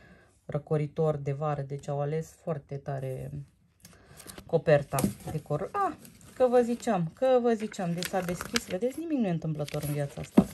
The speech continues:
Ecolagen. Da, acesta este setul pe care îl folosesc eu și este genial. Deci îmi place super mult. Um,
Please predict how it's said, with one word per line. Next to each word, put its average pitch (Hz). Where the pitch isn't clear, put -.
Ecolagen. 208
Da, 202
acesta 214
este 170
setul 175
pe 165
care 160
îl 156
folosesc 147
eu 151
și -
este 208
genial. 170
Deci 160
îmi 175
place 180
super 170
mult. 151
Um, 170